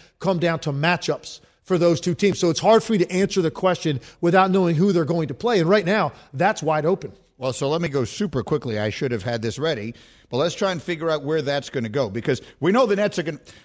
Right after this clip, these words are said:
Speaker 2: the Nets are most likely gonna have to win two road games just to get into the playoffs.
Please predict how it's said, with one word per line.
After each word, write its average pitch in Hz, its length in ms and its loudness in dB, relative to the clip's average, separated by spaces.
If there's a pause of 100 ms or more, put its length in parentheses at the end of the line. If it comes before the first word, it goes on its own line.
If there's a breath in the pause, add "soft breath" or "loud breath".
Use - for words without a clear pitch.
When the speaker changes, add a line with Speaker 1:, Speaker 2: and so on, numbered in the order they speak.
Speaker 2:
the 147 100 2
Nets 214 280 0
are 220 60 0
most 190 220 0
likely 170 320 -2
gonna 143 180 -2
have 151 200 -4
to 165 80 -4
win 143 280 -4
two 254 320 -6
road 151 580 0
games 131 360 -2
just 233 220 -6
to 262 60 -6
get 202 240 -4
into 311 380 -2
the 247 120 -4
playoffs. 240 540 -10